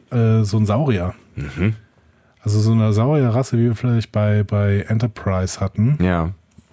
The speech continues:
Speaker 1: Ähm, könnte sein, dass da vielleicht irgendwas in diese, in diese Richtung geht. Ähm,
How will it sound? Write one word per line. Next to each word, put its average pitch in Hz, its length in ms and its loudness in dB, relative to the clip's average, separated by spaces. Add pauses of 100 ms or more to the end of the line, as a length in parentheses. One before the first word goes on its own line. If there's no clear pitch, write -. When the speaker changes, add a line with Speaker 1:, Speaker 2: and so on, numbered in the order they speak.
(640)
Speaker 1:
Ähm, 110 480 4
könnte 120 280 -2
sein, 107 220 2
dass 107 160 0
da 104 220 0
vielleicht 101 420 -4
irgendwas 101 400 -4
in 104 80 -2
diese, 92 360 -6 (260)
in 110 80 0
diese 101 240 2
Richtung 107 280 -2
geht. 85 300 -6 (1080)
Ähm, 170 840 2